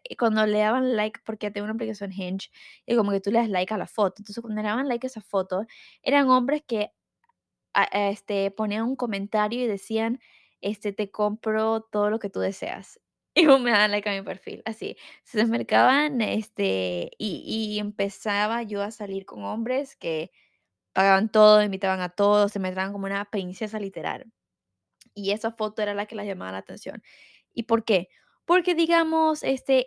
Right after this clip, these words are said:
cuando alguien me ve: "Ah, esta mujer se ve elegante, bonita y todo", no la voy a llevar al restaurante de aquí en la esquina, o no la voy a llevar a un puestito, no, esta señora se ve elegante, se ve que está en un lugar fancy y todo, la tengo que, o sea, y inconscientemente se van a dar cuenta, bueno, n-, no la voy a llevar a comer hot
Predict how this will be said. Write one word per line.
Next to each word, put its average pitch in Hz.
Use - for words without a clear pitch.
cuando 247
alguien 254
me 277
ve: 233
"Ah, 196
esta 220
mujer 196
se -
ve 185
elegante, 185
bonita 190
y 185
todo", 196
no 202
la 294
voy 320
a 208
llevar 190
al 185
restaurante 190
de 175
aquí 175
en 165
la 160
esquina, 180
o 226
no 190
la 247
voy 254
a -
llevar 196
a 190
un 196
puestito, 190
no, 180
esta 180
señora 202
se 190
ve 180
elegante, 170
se 185
ve 165
que -
está 180
en 165
un 165
lugar 160
fancy 190
y 185
todo, 226
la 185
tengo 175
que, 190
o 214
sea, 220
y 233
inconscientemente 233
se 214
van 196
a 202
dar 202
cuenta, 208
bueno, 190
n-, 165
no 175
la 196
voy 196
a 180
llevar 175
a 180
comer 190
hot 185